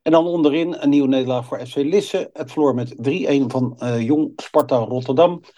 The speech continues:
Dat betekent dat de ploeg van Ter Spekke nu laatste staat, omdat Kozak Boys wel won. Lisse op de laatste plaats met tien puntjes uit eenentwintig wedstrijden.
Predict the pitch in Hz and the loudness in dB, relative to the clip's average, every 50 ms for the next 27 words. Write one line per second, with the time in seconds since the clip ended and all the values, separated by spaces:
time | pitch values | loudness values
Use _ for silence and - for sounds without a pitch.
0 | - _ _ _ _ - - 127 123 139 139 127 127 127 123 123 120 120 120 135 | -20 _ _ _ _ -10 -8 -4 0 2 2 2 2 0 2 2 0 -2 -2 -6
1 | - 107 113 120 - - 135 127 127 - 120 110 - 127 113 - - - 127 117 | -6 -4 -6 -6 -2 -2 -2 -2 -2 -4 -8 -6 -4 -4 -4 -4 -2 -2 -2 -2
2 | 123 135 127 120 123 123 127 127 127 - 113 117 131 139 165 185 190 185 - - | -2 -2 -4 -2 0 0 0 -2 -2 -4 2 4 6 6 8 6 6 4 0 -2
3 | - 139 117 - 139 131 135 139 135 135 131 123 123 - - 131 113 117 127 127 | -4 -4 0 2 2 2 2 0 -2 -2 -2 -2 -4 -4 -4 -4 0 0 -2 -4
4 | - 120 110 117 117 113 110 - - 117 113 117 135 143 139 120 113 120 131 135 | -4 -6 -2 -2 -2 -2 -4 -6 -10 -8 -2 2 2 2 2 0 -2 -2 -2 -2
5 | 131 131 - - _ _ _ - - 139 131 131 - 131 123 123 123 - - - | -4 -6 -12 -20 _ _ _ 0 2 2 2 2 2 0 0 0 0 -2 -2 0
6 | - 175 156 143 139 131 127 139 127 127 120 120 123 - 139 123 - - - 190 | 4 4 6 6 4 4 0 -2 -4 -2 -2 -2 -4 -6 -12 -14 -12 -10 -8 -6
7 | 170 123 147 147 127 123 139 127 127 117 107 101 - _ - 143 139 139 131 127 | -2 2 4 4 4 4 0 0 0 0 -2 -2 -4 _ -2 0 0 0 0 0
8 | - 139 131 117 110 135 156 - - - 135 117 101 95 98 95 - | 0 -2 -2 0 0 0 -2 -2 -2 -4 -2 -2 -2 -2 -6 -10 -12